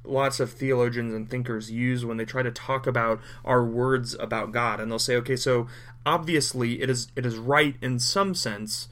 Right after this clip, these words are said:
to say that the, that the ocean is inside the fish, right? That the ocean is in the fish because it's running all the way through the fish, right?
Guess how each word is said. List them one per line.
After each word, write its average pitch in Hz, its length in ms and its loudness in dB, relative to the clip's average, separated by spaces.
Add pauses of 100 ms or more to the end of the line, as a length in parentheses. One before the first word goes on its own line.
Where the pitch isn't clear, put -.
(280)
to 143 140 -2
say 123 320 4
that 117 320 2 (240)
the, 120 400 0
that 123 160 0
the 117 200 -6
ocean 147 380 2
is 117 220 -2
inside 131 420 0
the 110 80 -8
fish, - 420 -10 (120)
right? 127 160 0
That 117 120 -8
the 117 100 -4
ocean 127 280 -2
is 113 100 -4
in 107 120 -6
the 98 60 -12
fish - 220 -12
because 110 220 -8
it's 110 140 -10
running 110 400 -6
all 113 240 -2
the 123 60 -2
way 127 120 0
through 208 180 -2
the 147 60 -2
fish, - 400 -10 (460)
right? 127 260 0